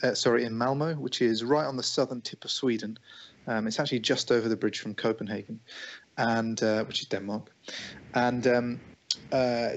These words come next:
you, you get about sort of fifteen or sixteen hundred people there.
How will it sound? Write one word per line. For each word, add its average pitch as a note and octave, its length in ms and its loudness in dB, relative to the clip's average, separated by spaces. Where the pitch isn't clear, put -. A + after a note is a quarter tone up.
you, F3+ 260 -2
you G#3+ 200 2
get G3 180 4
about F3+ 260 4
sort - 160 0
of D#3+ 80 0
fifteen E3 400 0
or C#3 40 -4
sixteen - 380 0
hundred C3 300 -4
people B2 300 -2
there. G#2 260 0